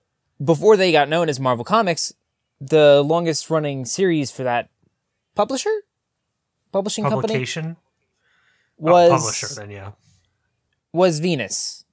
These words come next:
Speaker 1: was the name of the comic series. And then eventually they updated the name to Marvel and included a lot of the characters we know today.
Speaker 2: That is interesting. I,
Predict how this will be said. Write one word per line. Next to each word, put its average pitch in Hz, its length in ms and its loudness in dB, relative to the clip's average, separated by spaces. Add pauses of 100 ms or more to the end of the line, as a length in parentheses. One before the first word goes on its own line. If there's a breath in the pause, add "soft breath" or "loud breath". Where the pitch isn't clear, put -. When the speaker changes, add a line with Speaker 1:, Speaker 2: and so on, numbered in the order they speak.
(200)
Speaker 1:
was 139 120 -14
the 135 80 -8
name 139 100 -6
of 123 60 -8
the 117 80 -10
comic 127 340 -10
series. 101 460 -14 (560)
And 127 180 -8
then 123 220 -4
eventually 123 720 -6
they 113 440 -4
updated 117 380 -8
the 113 60 -10
name 110 240 -10
to 110 280 -14
Marvel 110 680 -2 (480)
and 117 120 -12
included 120 440 -8
a 113 80 -10
lot 117 180 -4
of 113 140 -8
the 113 160 -8
characters 110 360 -14
we 113 80 -10
know 110 140 -10
today. 131 300 -6 (1800)
Speaker 2:
That 285 120 -12
is 214 160 -6
interesting. 107 540 -8
I, 180 200 -6